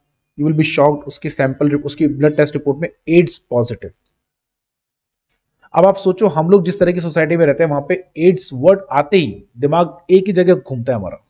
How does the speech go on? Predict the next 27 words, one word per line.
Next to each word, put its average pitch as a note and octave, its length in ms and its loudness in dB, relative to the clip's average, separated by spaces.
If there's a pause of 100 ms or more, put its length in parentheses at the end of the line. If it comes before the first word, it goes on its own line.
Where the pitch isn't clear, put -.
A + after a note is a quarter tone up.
और C#3 120 0
बाकी C3+ 240 -2
जगह D3 160 2
जाता A#2+ 240 -2
ही G#2 60 -6
नहीं। F#2 120 -12 (540)
Second, E3 280 -2
she E3+ 180 0
was - 180 -4
pregnant, E3+ 380 -2
so E3 100 0 (200)
definitely F3+ 480 0
there D#3+ 160 -2
was D3 160 0
a, C#3+ 120 2
like, B2 420 -8 (360)
chances B2+ 440 -6 (680)
कि C3 80 -10
वहां B2 220 -6
पे C#3+ 100 -4
पास B2+ 260 -6
ऑन D3 100 -8
हो C3+ 80 -8
जाए D3 180 -10
या D#3 80 -16
कुछ - 240 -16
हो, D3 100 -18